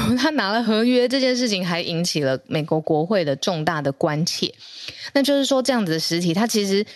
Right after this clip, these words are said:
能做的事情跟社会上面各方各面结合的点可以有很多，也不只是像之前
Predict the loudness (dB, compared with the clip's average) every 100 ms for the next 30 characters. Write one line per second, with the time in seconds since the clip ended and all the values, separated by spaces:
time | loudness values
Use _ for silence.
0 | -4 0 2 2 4 2 2 0 0 0
1 | 0 0 0 0 2 0 0 0 0 0
2 | 0 0 0 0 0 0 0 0 0 -2
3 | -4 -2 -2 -2 -2 0 2 0 0 -2
4 | -2 0 0 -2 -8 -6 -6 0 0 0
5 | -2 0 0 0 -2 -2 -2 -2 -4